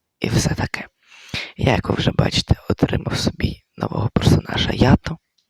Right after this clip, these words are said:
і готовий грати. Також я не грав ще не,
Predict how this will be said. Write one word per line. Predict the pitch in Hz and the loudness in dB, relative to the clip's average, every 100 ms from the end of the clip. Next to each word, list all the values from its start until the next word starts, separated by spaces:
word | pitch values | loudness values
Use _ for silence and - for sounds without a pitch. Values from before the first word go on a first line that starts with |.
| _ - - _ | _ -20 -20 _
і | 131 - - | 4 4 4
готовий | 107 98 - - 95 - - _ _ - | 2 2 2 0 0 -2 -6 _ _ -8
грати. | 98 98 90 - - - - - - - - | -4 2 2 2 -2 -16 -10 -6 -6 -6 -2
Також | - - - - | 0 2 2 4
я | - - - - _ _ _ _ _ _ _ _ - | 6 6 2 -8 _ _ _ _ _ _ _ _ -4
не | 110 | 0
грав | 107 101 92 | 0 0 0
ще | - - | 0 -2
не, | 92 | -2